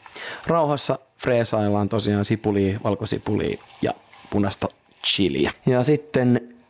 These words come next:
kun me katsotaan tässä vähän meidän munakoisoja, niin täällä ainakin, täällä osoitteessa Espoon perukoilla nämä vuotavat oikein kunnolla. Toivottavasti sielläkin on suola tehnyt tehtävänsä ja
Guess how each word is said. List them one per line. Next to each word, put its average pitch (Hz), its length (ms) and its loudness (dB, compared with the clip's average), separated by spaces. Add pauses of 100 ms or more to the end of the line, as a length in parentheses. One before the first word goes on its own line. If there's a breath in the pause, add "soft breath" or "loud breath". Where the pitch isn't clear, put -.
(140)
kun 120 340 4 (580)
me 127 120 4
katsotaan 113 580 0
tässä 117 300 0
vähän 110 260 2
meidän - 180 -2
munakoisoja, 170 800 4
niin 143 120 2
täällä 139 400 2
ainakin, 127 600 2 (760 loud breath)
täällä 135 240 2
osoitteessa 123 800 0 (560 loud breath)
Espoon 127 360 0
perukoilla 120 600 2
nämä 117 280 2 (180)
vuotavat 117 540 0
oikein 110 320 -2
kunnolla. 151 480 2 (800 loud breath)
Toivottavasti 127 440 0
sielläkin 127 600 2
on 117 140 0 (320)
suola 123 380 2
tehnyt 113 340 0
tehtävänsä 107 720 0
ja 98 160 -2